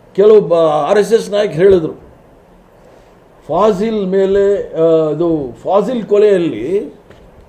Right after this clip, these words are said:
ಸುಹಾಸ್ ಶೆಟ್ಟಿ ಹಸ್-, ಹಸ್ತಕ್ಷೇಪ ಇಲ್ಲ ಅಂತ.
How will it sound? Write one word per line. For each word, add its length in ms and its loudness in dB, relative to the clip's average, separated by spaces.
ಸುಹಾಸ್ 320 0
ಶೆಟ್ಟಿ 280 -6
ಹಸ್-, 420 -2
ಹಸ್ತಕ್ಷೇಪ 560 -2
ಇಲ್ಲ 180 -2
ಅಂತ. 260 -6